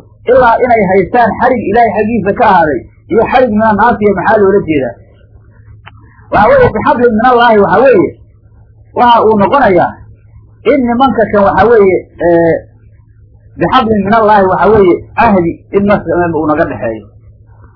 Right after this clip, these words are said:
Oo waxa weeye, jihaad laga heshiiyey oo markaasi ay yihiin, ama waxa weeye, ammaano ay ku jiraan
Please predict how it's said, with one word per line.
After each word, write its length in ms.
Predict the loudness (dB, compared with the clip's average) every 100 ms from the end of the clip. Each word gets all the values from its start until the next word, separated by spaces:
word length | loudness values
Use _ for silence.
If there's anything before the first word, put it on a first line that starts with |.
| _ _ _ _
Oo 140 | -2 0
waxa 220 | 2 2
weeye, 260 | 2 2 0
jihaad 400 | 0 0 2 2 -2 -16 _ _ -20 -12
laga 240 | -2 2 2
heshiiyey 600 | 2 0 0 2 2 0 -6 _ _ _ -2
oo 120 | 0
markaasi 500 | 0 0 2 0 0
ay 160 | 0
yihiin, 360 | 2 2 0 -2 -6 -14 -18 -6
ama 280 | -2 2 2
waxa 240 | 4 2
weeye, 260 | 4 4 4
ammaano 380 | 2 4 4 4
ay 120 | 2
ku 160 | 2 0
jiraan 360 | 2 2 2